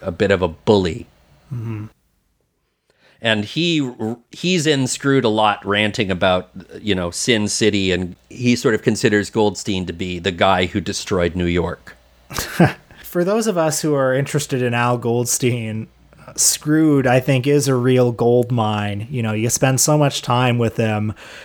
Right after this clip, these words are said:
Speaker 2: You, you get a sense of what his lifestyle was like, jetting back and forth between, uh, New York and California. I mean, basically at this point, whatever battles that he had been fighting, whatever censorship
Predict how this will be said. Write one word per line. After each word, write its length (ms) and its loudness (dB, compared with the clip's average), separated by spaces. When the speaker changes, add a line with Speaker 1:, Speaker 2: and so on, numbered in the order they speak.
Speaker 2:
You, 260 -2
you 140 2
get 160 2
a 40 6
sense 260 2
of 100 4
what 140 2
his 160 2
lifestyle 680 2
was 180 -2
like, 540 -2
jetting 440 2
back 280 0
and 120 -2
forth 440 0
between, 600 -2
uh, 220 -2
New 180 2
York 540 2
and 380 -4
California. 920 0
I 60 -2
mean, 160 2
basically 420 2
at 120 -4
this 160 0
point, 420 0
whatever 380 2
battles 680 2
that 100 0
he 100 -2
had 140 0
been 120 -4
fighting, 580 0
whatever 380 2
censorship 960 0